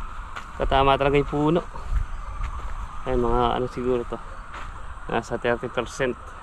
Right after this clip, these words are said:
or twenty percent yung namamatay. O, tinanim natin nung kahit na, ano, medyo, ano, sila, medyo lanta. Tas pila, ano nga natin, pinatub-,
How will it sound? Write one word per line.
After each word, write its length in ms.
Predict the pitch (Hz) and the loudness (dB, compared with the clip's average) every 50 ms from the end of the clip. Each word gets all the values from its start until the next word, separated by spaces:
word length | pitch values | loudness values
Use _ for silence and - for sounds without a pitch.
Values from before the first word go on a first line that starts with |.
| - - - | -12 -8 -2
or 240 | - 120 120 117 113 | 2 2 4 4 2
twenty 320 | - 127 127 123 120 123 | 2 2 0 2 0 0
percent 400 | - 127 123 - - 135 123 120 | -2 -2 -2 0 0 0 0 2
yung 160 | - 127 127 | 0 2 2
namamatay. 480 | 123 123 123 120 120 123 120 - 135 120 - - - - - - - - - - - - - - - - - - - - - - - - - - - - - - - - - 127 | 4 4 6 4 4 4 2 2 0 0 -2 -6 -10 -10 -8 -10 -10 -10 -10 -10 -8 -6 -6 -6 -6 -4 -4 -2 0 0 -2 -2 -6 -8 -8 -10 -10 -10 -10 -10 -8 -4 2 2
O, 80 | 123 | 2
tinanim 320 | 123 - 131 135 135 135 139 | 4 4 4 6 6 6 6
natin 320 | 139 165 - 143 135 139 | 6 6 6 6 4 4
nung 80 | 135 - | 4 4
kahit 240 | 139 131 131 127 | 4 4 4 4
na, 400 | 139 139 135 135 135 135 139 123 | 2 2 4 4 6 6 4 4
ano, 160 | 139 139 127 123 | 4 6 6 6
medyo, 400 | 120 123 127 120 117 123 127 127 127 127 127 127 127 123 123 123 123 123 123 120 120 120 | 6 6 4 2 2 2 4 4 6 6 6 4 4 4 4 4 4 4 2 0 -2 0
ano, 160 | - 123 123 | 2 2 2
sila, 320 | 123 - - 120 117 113 117 113 - - - - - - - - - - - - - - - - | 2 2 2 4 4 4 2 0 -6 -10 -12 -12 -12 -12 -12 -12 -12 -12 -10 -10 -10 -10 -10 -4
medyo 320 | - 120 123 120 120 123 120 | 0 2 2 2 2 4 4
lanta. 320 | 127 120 113 - 113 110 107 - - - - - - - - - - - - - - - - - - - - - - - | 4 4 4 2 2 2 2 -4 -10 -12 -12 -12 -10 -10 -10 -10 -10 -10 -10 -10 -10 -10 -12 -12 -12 -12 -12 -12 -12 -6
Tas 240 | - 123 117 - - - | -4 -4 -4 -4 -6 0
pila, 240 | - 123 117 113 110 | 2 4 6 6 6
ano 160 | 117 117 113 | 6 6 6
nga 80 | 117 113 | 6 6
natin, 240 | 117 113 110 107 98 | 6 4 4 2 0
pinatub-, 400 | 110 107 104 - 107 101 92 | 0 -2 -2 -2 -4 -6 -6